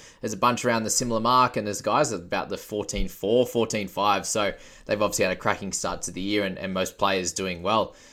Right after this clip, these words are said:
Biggest issue for us at the moment is probably a few of those, you know, fringe guys in that twenty-five.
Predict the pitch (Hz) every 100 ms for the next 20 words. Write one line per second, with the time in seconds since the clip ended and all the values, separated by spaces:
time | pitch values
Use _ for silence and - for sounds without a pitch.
0 | - - 180 233 - 208 233 196 170 147
1 | - 117 107 120 139 131 113 - 131 131
2 | 117 101 135 123 113 110 107 101 92 -
3 | - _ _ 110 90 - 165 196 147 170
4 | 170 170 156 135 135 117 - 127 113 123
5 | 123 120